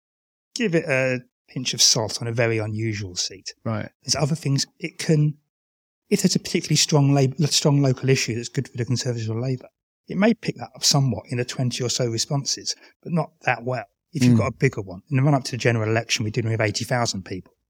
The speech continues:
Speaker 1: There, it will pick up very local factors better.
Speaker 2: So your, so your, your p-, M R P for the general will be eighty thousand?
Speaker 1: That's what we did in the last general election.
Speaker 2: Yeah. This is slightly rewinding, you might, 'cause you touched on it before, Anthony,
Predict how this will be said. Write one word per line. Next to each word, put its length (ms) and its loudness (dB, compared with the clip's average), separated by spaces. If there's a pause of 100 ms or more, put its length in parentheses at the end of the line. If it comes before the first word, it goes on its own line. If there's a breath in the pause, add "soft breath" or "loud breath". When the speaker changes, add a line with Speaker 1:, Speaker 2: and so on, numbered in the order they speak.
(180)
Speaker 1:
There, 380 0
it 40 -4
will 120 -8
pick 300 -8
up 180 -8 (140)
very 240 0
local 380 -8
factors 340 -14
better. 380 -10 (120)
Speaker 2:
So 140 4
your, 300 8
so 160 2
your, 440 4 (180)
your 240 6 (260)
p-, 160 0
M 160 8
R 120 6
P 480 6
for 180 -4
the 120 2
general 600 4
will 140 2
be 480 2
eighty 220 4
thousand? 420 -2 (240)
Speaker 1:
That's 200 0 (140)
what 120 2
we 80 2
did 100 6
in 100 2
the 60 8
last 180 4
general 260 -4
election. 300 -2
Speaker 2:
Yeah. 140 -4 (120)
This 240 8
is 100 6
slightly 260 6
rewinding, 600 6
you 120 0
might, 220 2
'cause 140 2
you 60 2
touched 260 0
on 80 4
it 40 2
before, 260 4
Anthony, 440 0